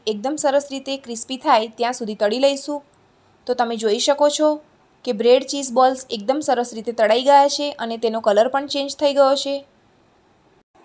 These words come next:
તો હવે તેને આ રીતે બધું જ તેલ નીતરે ત્યાં સુધી આ રીતે જારા પર રાખી અને એક પ્લેટમાં કાઢી લઈશું. હવે તેવી જ રીતે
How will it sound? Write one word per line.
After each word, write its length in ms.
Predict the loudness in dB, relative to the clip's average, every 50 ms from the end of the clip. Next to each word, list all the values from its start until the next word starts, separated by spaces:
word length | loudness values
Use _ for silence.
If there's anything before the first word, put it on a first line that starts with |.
| _ _ 0
તો 80 | 2 4
હવે 240 | 6 6 4 4 2
તેને 280 | 0 -2 -4 -4 -6 -8 -8 -6 0
આ 100 | 2 2
રીતે 280 | 2 0 -2 -6 -6 -4 -4 -2
બધું 300 | -4 -4 -4 -4 -6 -6
જ 100 | -6 -6
તેલ 180 | -4 -4 -4 -2
નીતરે 340 | -4 -6 -8 -4 -2 0 0 0 -2 -4 -10 _ _ _ _ _ _ _ _ _ _ _ _ _ _ _ _ _ _ -4
ત્યાં 200 | -4 -4 -2 -2
સુધી 240 | -4 -6 -4 -4 -6 -2
આ 160 | 2 4 4
રીતે 220 | 4 2 -2 -4 -2
જારા 320 | -2 0 0 4 4 4
પર 180 | 4 4 2 4
રાખી 400 | 4 4 4 2 0 -8 -8 -8 -10 -14 _ _ _ -8
અને 260 | -8 -6 -6 -4 -6 -6 -8 -10 -12 -18 _ _ _ _ _ _ _ _ _ _ -8 -8
એક 160 | -8 -8 -6
પ્લેટમાં 400 | -4 -4 -4 -2 0 -2 0 4 4
કાઢી 240 | 4 4 2 -2 -4
લઈશું. 340 | -4 -4 -6 -8 -8 -10 -10 -14 _ _ _ _ _ -20 _ _ _ _ _ _ _ _ _ _ _ _ _ _ _ _ _ _ _ _ _ _ _ _ _ _ _ _ _ _ _ _ _ _ _ _ _ _ _ _ _ _ _ _ _ -4
હવે 180 | -2 0 0
તેવી 300 | 0 0 -2 -2 -2 -2
જ 60 | -4 -4
રીતે 260 | -6 -8 -6 -8 -8